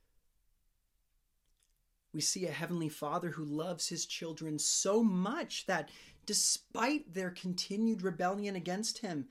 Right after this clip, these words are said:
he will not just give them over to their own ignorance and selfishness and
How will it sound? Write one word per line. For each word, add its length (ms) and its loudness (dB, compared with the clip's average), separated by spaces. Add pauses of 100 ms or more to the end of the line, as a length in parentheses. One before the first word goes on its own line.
(280)
he 180 -4
will 340 6
not 440 0 (220)
just 360 -2
give 280 0
them 200 -2
over 300 -2
to 180 -6
their 200 0
own 260 0
ignorance 800 -4 (320)
and 120 2
selfishness 1120 -2 (280)
and 260 0